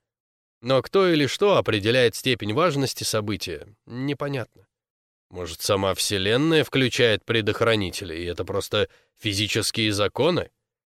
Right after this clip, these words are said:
Вроде как гравитация не даёт нам сорваться в космос, несмотря на вращение планеты или магнитное поле Земли, отклоняющие солнечные ветра. Я поиграл желваками, раздумывая, что же делать.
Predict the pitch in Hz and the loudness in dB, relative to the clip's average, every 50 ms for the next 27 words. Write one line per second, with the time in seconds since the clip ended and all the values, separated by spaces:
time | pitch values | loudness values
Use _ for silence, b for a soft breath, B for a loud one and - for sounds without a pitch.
0 | _ _ _ _ _ _ - 104 110 110 107 - - 113 104 90 85 82 107 113 | _ _ _ _ _ _ -4 -2 0 0 0 0 0 0 0 -2 -4 -2 0 2
1 | 120 117 107 98 - 120 120 120 - - 135 139 131 127 120 107 107 110 120 123 | 2 2 2 0 0 2 2 2 2 2 2 2 4 2 2 2 2 4 4 2
2 | 117 - 131 120 110 - 117 113 110 113 110 - - 104 - - - 110 117 127 | 2 2 2 2 2 2 2 4 4 2 2 2 0 -4 -4 -2 2 4 4 4
3 | - - 143 127 - - 117 107 - - 110 104 - 107 117 117 113 110 101 110 | 4 2 0 0 0 0 -2 -2 0 0 0 0 2 2 2 4 4 2 2 0
4 | 107 - - - 120 117 113 113 104 - 110 104 98 101 110 123 127 - 123 110 | 0 0 0 0 2 2 2 0 0 0 -2 -2 0 2 2 0 0 0 -2 -2
5 | 101 95 95 92 95 92 98 104 101 107 120 120 101 - 123 117 98 123 120 120 | -2 -2 -2 -4 -4 -2 -2 -2 0 0 0 0 0 0 0 0 2 2 0 0
6 | 113 90 110 104 101 110 123 139 147 135 b b b b b b b _ - - | 0 0 -2 -2 0 2 2 2 2 0 b b b b b b b _ -14 -2
7 | - 135 131 127 127 123 127 117 - - 123 110 - 135 127 120 113 104 - - | 0 2 2 4 4 4 2 2 2 0 0 0 2 2 2 2 0 0 0 2
8 | 127 120 117 113 120 - 123 120 120 117 107 - _ _ _ _ _ _ _ _ | 2 2 2 2 0 2 2 2 4 4 2 0 _ _ _ _ _ _ _ _
9 | _ _ _ _ _ _ _ _ _ _ - - - - - - 107 104 95 95 | _ _ _ _ _ _ _ _ _ _ -12 -10 -10 -8 -4 -2 -2 -2 0 2
10 | 107 110 113 107 101 90 95 110 107 98 98 101 - - 127 127 131 127 120 113 | 2 2 2 2 2 2 0 0 0 0 0 -2 0 2 2 2 4 4 4 2
11 | 104 87 95 95 95 98 92 87 90 98 123 113 107 101 101 98 92 - - - | 2 0 -2 0 0 0 0 0 -2 -2 0 0 0 0 0 0 -2 -4 -2 -2
12 | 113 101 98 101 92 82 92 92 82 73 - - - - | -2 -2 -2 -4 -4 -4 -4 -4 -4 -4 -6 -10 -18 -20